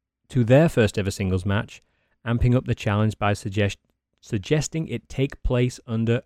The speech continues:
I Quit rules. So Edge will never quit. The Judgment Day will never quit.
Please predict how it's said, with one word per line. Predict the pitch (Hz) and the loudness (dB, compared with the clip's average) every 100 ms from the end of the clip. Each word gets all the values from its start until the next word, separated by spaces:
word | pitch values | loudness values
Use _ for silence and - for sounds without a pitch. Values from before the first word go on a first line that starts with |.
| _ | _
I | 107 117 120 | -2 0 0
Quit | - 120 123 - | 0 2 2 0
rules. | 101 123 139 127 110 101 | 0 6 8 8 4 0
So | - 107 - | -2 -6 -2
Edge | 123 131 | -2 0
will | 139 139 | 0 2
never | 131 135 | 2 2
quit. | 135 - 135 123 - | 0 2 2 2 0
The | 117 | 2
Judgment | 131 139 143 120 | 4 6 4 2
Day | 127 113 | 4 4
will | 113 | 4
never | 117 107 104 | 4 2 0
quit. | - 110 98 - | 0 -2 -2 -8